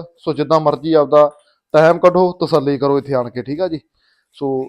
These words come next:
ਅੱਜ ਦੋਸਤੋ ਇਹ ਦੋ ਹੀ ਨਾਗ ਸੀਗੇ, ਬਾਕੀ ਮੇਰਾ ਭਰਾ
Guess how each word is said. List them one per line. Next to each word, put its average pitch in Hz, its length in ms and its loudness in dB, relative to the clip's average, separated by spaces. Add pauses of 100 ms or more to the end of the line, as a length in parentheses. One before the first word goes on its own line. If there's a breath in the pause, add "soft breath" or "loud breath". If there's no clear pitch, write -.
(180)
ਅੱਜ 160 100 0
ਦੋਸਤੋ 208 320 4
ਇਹ 208 60 2
ਦੋ 170 260 4
ਹੀ 190 40 6
ਨਾਗ 170 240 4
ਸੀਗੇ, 170 260 0
ਬਾਕੀ 156 300 0
ਮੇਰਾ 151 220 -2
ਭਰਾ 139 460 4